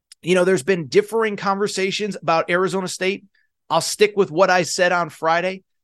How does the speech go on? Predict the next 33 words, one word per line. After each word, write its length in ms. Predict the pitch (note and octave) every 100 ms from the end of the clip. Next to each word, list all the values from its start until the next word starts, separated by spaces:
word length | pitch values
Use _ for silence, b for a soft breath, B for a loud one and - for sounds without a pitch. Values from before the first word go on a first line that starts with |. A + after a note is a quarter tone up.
| _ _ -
Um, 280 | E3 D#3 D3+
I 100 | F3
think 140 | G#3
in 60 | G#3+
a 40 |
perfect 320 | - G3+ F#3+ E3
world, 240 | G3+ - E3+
Arizona 600 | F#3+ F#3 C#3+ E3+ F#3+ F#3+
would 180 | D#3+
like 240 | C#3 E3+ -
Arizona 420 | F3+ F3+ D#3+ F3+
State 300 | E3+ F#3 F#3
to 80 | F3
come 260 | C#3+ D#3+ C3+
with 200 | F3+ -
them. 340 | G3 F#3 G3+ _ _ _
I 100 | D#3
think 160 | E3 F3+
all 140 | F3+
the 80 | D#3
power 400 | - F3 F#3 G3
players 460 | - F3+ F#3 F3+ -
in 200 | F#3 E3+
that 200 | E3 E3
state 400 | - - F#3+ F#3+
would 140 | D#3+
like 240 | D3+ F3 -
those 220 | F#3 D#3+
two 160 | F#3 F3
schools 380 | - F3 F3
to 100 | -
stay 180 | C#3 F3+
aligned. 460 | D3+ C#3+ E3 G3+